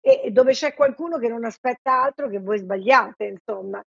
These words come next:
Giornata in cui dovete prediligere la calma e l'introspezione, anche per valutare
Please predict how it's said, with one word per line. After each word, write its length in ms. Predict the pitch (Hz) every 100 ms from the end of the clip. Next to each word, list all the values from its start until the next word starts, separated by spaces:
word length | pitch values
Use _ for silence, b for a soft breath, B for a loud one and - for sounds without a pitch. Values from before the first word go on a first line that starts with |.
| -
Giornata 640 | 262 294 349 381 349 277
in 180 | - 254
cui 140 | 262 247
dovete 340 | 247 277 254
prediligere 680 | 233 233 240 262 214 214 202
la 160 | 202
calma 680 | - 277 277 302 294 302 302
e 100 | 247
l'introspezione, 1120 | 240 233 233 220 - 220 _ - 202 180 196
anche 260 | 262 - 220
per 180 | 226 202
valutare 880 | 226 240 - 247 202 175 202 277